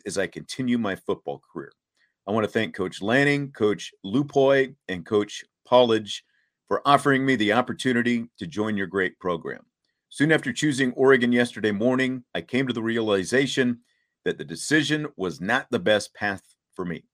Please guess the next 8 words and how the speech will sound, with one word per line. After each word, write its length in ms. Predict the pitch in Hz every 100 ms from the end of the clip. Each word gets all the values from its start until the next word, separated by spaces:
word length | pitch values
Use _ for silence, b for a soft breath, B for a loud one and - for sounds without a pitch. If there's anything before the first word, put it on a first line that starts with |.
| _ _ _ _ _
I 40 |
immediately 560 | 73 85 156 190 185 160
started 460 | 156 - 127 131 110
to 100 | 95
rethink 440 | 107 101 104 87
my 140 | 87
future. 420 | 85 - 78 - _ _ - b b _ -
Next, 460 | 185 180 - -